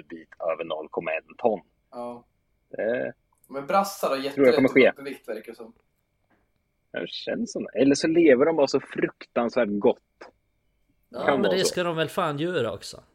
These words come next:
Speaker 3: Det är helt
Speaker 1: Ja, det är
Speaker 3: jävla
Speaker 1: klart.
Speaker 3: rätt.
Speaker 1: Ja, ja, <laughs> det, det är inte så att
Speaker 3: Marcelo
Speaker 1: jag
Speaker 3: är en
Speaker 1: slår
Speaker 3: sån
Speaker 1: ner
Speaker 3: också.
Speaker 1: på det. Jag hyllar det.
Speaker 3: Jag kan se Marcelo, den jävla vänsterbacken Real.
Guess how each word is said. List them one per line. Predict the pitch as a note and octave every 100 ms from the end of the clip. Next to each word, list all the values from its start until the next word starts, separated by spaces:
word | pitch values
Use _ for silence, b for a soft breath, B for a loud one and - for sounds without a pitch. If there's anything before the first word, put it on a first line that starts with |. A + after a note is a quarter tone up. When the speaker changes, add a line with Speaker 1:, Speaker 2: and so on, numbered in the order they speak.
| _ _
Speaker 3:
Det | -
är | -
helt | C3 F3+
Speaker 1:
Ja, | G#3
det | D3
är | D#3
Speaker 3:
jävla | B2+
Speaker 1:
klart. | G#2 -
Speaker 3:
rätt. |
Speaker 1:
Ja, | G2
ja, | F#2+ B2+ D#3+ B2
<laughs> |
det, | D#3+
det | A#2+
är | B2
inte | C3
så |
att | -
Speaker 3:
Marcelo | D3+ D#3 - G3 A3+ D#3 C#3
Speaker 1:
jag |
Speaker 3:
är | B2+
en |
Speaker 1:
slår |
Speaker 3:
sån | B2 B2+
Speaker 1:
ner | A2+
Speaker 3:
också. | A2
Speaker 1:
på | A#2+
det. |
Jag | G2+ A2
hyllar | D3 A#2+ G2 G2
det. | C#3 -
Speaker 3:
Jag | C3
kan | F3 D#3+
se | G3+ G3 D#3+ C#3 C3 - - -
Marcelo, | C#3 C#3+ - F3 F3 A2
den |
jävla | A2+ A2 A2
vänsterbacken | A2 A#2+ A2 - G#2+ - A2
Real. | A2+ C3+ A2 G#2